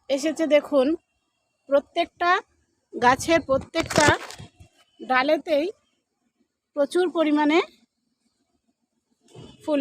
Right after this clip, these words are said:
ফুটেছে। এই জবা গাছটায় চারটে পাঁচটা করে প্রতিদিন ফুল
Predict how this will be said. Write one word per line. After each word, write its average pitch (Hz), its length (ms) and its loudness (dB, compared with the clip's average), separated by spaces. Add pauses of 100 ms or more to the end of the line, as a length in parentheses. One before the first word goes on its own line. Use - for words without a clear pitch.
ফুটেছে। 208 440 -6 (760)
এই 262 180 -6
জবা 262 200 2
গাছটায় 262 500 -2 (1160)
চারটে 277 360 -4 (100)
পাঁচটা 285 420 0
করে 262 260 0 (600)
প্রতিদিন 262 540 -4 (800)
ফুল 240 140 -2